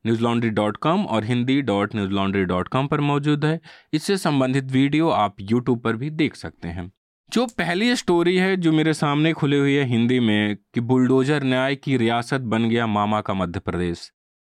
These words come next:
आप कह रहे हैं एक बुलडोजर न्याय का रियासत बन गया, मतलब एक तरीके से राज्य बन गया है मध्य प्रदेश,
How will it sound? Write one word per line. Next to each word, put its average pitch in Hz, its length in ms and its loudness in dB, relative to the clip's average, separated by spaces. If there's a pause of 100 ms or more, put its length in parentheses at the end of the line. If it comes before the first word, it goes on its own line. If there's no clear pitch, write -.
आप 151 200 0
कह 202 180 0
रहे 196 200 2
हैं 190 80 2
एक 190 160 -4 (100)
बुलडोजर 160 720 2
न्याय 156 440 2 (160)
का 151 180 2
रियासत 143 480 2
बन 131 200 0
गया, 160 120 2
मतलब 165 240 -2
एक 160 180 2
तरीके 156 300 0
से 170 140 -2
राज्य 147 320 0
बन 113 240 0
गया 117 200 0
है 175 160 -4
मध्य 104 260 -4
प्रदेश, 90 460 -6